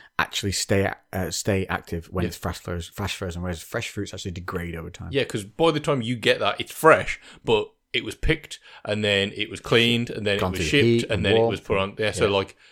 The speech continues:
Speaker 2: you're getting this probably best case scenario a week later.
Speaker 1: S-, yeah,
Speaker 2: Yeah.
Speaker 1: sixty, seventy percent of it's what it was when it was picked.
Speaker 2: Yeah.
Speaker 1: Yeah.
Speaker 2: So when it's flash frozen,
Speaker 1: Frozen, buy
Speaker 2: probably
Speaker 1: frozen.
Speaker 2: done that day.
Speaker 1: What I used to do at uni, I used to get together with two other mates.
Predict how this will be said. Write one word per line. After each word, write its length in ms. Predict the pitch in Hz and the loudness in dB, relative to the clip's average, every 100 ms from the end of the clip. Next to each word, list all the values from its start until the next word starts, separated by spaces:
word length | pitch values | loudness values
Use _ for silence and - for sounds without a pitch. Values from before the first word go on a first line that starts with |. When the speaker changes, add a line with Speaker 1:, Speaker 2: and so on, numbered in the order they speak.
| _ _ 127 | _ _ 0
Speaker 2:
you're 280 | 160 170 | 4 4
getting 300 | 147 127 113 | 2 -2 -2
this 220 | 104 92 - - _ _ - | -4 -4 -10 -16 _ _ -6
probably 360 | 165 156 120 | -2 0 -2
best 360 | 95 - 135 - | -4 -2 -2 -2
case 280 | - 110 - | -4 -4 -2
scenario 680 | 101 95 92 92 90 92 | -2 2 2 0 0 -2
a 60 | - | -6
week 280 | 92 87 - | -6 -6 -4
later. 320 | 80 78 - | -6 -6 -8
Speaker 1:
S-, 420 | - - - - | -10 -10 -12 -12
yeah, 180 | 87 78 98 | -8 -8 -6
Speaker 2:
Yeah. 140 | 110 | -4
Speaker 1:
sixty, 420 | 92 - - 110 | -4 -6 -10 -8
seventy 380 | - 110 104 - | -4 -4 -4 -6
percent 260 | 98 104 107 | -4 -4 -2
of 80 | 98 | -2
it's 240 | - - | -4 -6
what 140 | 95 | -4
it 60 | 101 | -2
was 180 | 104 101 | -4 -6
when 60 | 101 | -8
it 20 | |
was 60 | - | -4
picked. 300 | 117 - - | -4 -4 -6
Speaker 2:
Yeah. 140 | 98 - _ | -6 -6 _
Speaker 1:
Yeah. 140 | 82 - | -8 0
Speaker 2:
So 120 | 113 | 2
when 100 | 117 | 2
it's 100 | 113 | 0
flash 200 | 120 113 | -2 -2
frozen, 180 | 113 127 | 6 8
Speaker 1:
Frozen, 220 | 120 98 | 8 6
buy 160 | 110 113 | 2 4
Speaker 2:
probably 200 | 117 107 | 4 4
Speaker 1:
frozen. 200 | 117 101 | 2 0
Speaker 2:
done 100 | 95 | 4
that 240 | 117 110 110 104 | 4 6 2 2
day. 100 | 101 104 | 0 2
Speaker 1:
What 140 | 123 | 4
I 120 | 131 | 6
used 220 | 131 123 - | 4 2 -2
to 60 | |
do 300 | 90 90 104 107 | 0 0 0 -4
at 100 | 90 | -2
uni, 420 | 110 101 95 107 | 0 2 -2 -2
I 140 | 104 | -2
used 200 | 107 - | -2 -2
to 320 | 104 101 95 - - | 2 4 2 0 -4
get 160 | 117 | -4
together 300 | - 107 101 | 0 2 4
with 140 | 95 87 | 2 0
two 180 | - 110 | 4 4
other 140 | 98 | 4
mates. 500 | 98 90 113 - | 2 -2 -4 -8